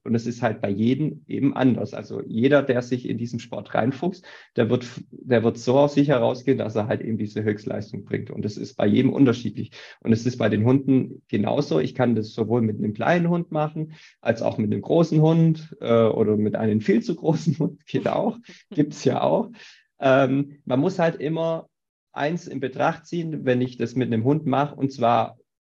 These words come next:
Speaker 1: ich muss fair zu dem Hund sein. Und fair bedeutet in erster Linie, erfüllt mein Hund überhaupt die Voraussetzungen? Und wenn nicht, wie weit kann ich mit dem Hund gehen, diesen Sport zu machen?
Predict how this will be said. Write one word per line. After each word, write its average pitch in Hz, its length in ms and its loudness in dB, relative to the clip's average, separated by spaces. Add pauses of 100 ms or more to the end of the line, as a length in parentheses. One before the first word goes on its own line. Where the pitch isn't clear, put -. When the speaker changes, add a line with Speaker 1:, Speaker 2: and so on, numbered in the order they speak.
(140)
Speaker 1:
ich 139 140 -4
muss - 480 -4
fair 117 440 4
zu 120 160 -4
dem 107 200 -2
Hund 107 220 -2
sein. 104 300 -2
Und 113 420 -8
fair 139 260 4
bedeutet 131 440 0
in 123 120 -4
erster 139 360 0
Linie, 143 540 2 (340)
erfüllt 151 360 -2
mein 127 140 -2
Hund 147 160 0
überhaupt 135 440 -2
die 147 80 -2
Voraussetzungen? 185 1040 -4
Und 127 460 -4 (260)
wenn 117 300 6
nicht, 190 420 4
wie 127 300 0
weit 135 260 4
kann 131 180 0
ich 123 140 -2
mit 120 140 -2
dem 110 160 -2
Hund 113 280 -2
gehen, 135 300 2
diesen - 240 -6
Sport 120 360 -2
zu - 140 -10
machen? 139 520 -2